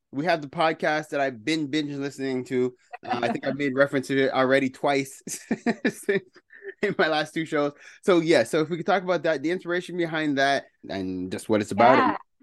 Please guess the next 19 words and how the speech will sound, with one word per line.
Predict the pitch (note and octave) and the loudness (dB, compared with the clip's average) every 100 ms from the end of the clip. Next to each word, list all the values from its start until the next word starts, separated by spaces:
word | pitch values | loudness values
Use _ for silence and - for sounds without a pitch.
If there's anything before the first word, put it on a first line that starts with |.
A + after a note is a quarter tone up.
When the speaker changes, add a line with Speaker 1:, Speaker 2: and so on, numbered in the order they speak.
| _ _ _ _ | _ _ _ _
Speaker 2:
So | - D4+ C#4 | 2 4 6
the | C#4 | 4
show | C4+ G#4 G#4+ | 4 2 2
has | D4+ C4 C#4 | 4 2 2
expanded | C4+ - - A#3+ A3+ A3+ G#3+ G#3 | -2 -6 -6 -2 -2 0 -2 -2
and | G3+ | -4
will | G#3 | -4
continue | G3+ A#3 A3 A#3+ G#3+ G#3 | -4 -4 -2 -2 -2 -2
to | F#3+ | -6
expand, | F#3 - G3 G3 G3 | -6 -6 -2 0 0
I | F#3 | -2
think, | F#3 A3 F#3+ - | 0 -4 -4 -10
even | - A3 A3 | -8 -4 0
as | F#3+ F#3 | 0 0
I | G3 | -2
think | F3+ A#3 | -4 -2
about | G3 F#3 F#3 | 0 0 -2
this | F#3+ | -4
September. | - - - G3 A3 C#4+ - | -6 -8 -4 -2 2 2 0